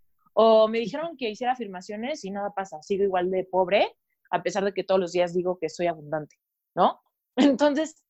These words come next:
o sea, esa gente es gente que piensa que es como, las leyes universales son como una Maruchan de microondas.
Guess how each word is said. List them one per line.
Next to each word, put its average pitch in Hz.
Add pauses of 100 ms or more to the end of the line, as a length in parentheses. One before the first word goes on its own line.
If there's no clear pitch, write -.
(120)
o 262
sea, 285
esa 302
gente 254
es 247
gente 233
que 214
piensa 226
que 185
es 185
como, 185
las 180
leyes 208
universales 180
son 180
como 180
una 180
Maruchan 175
de 160
microondas. 180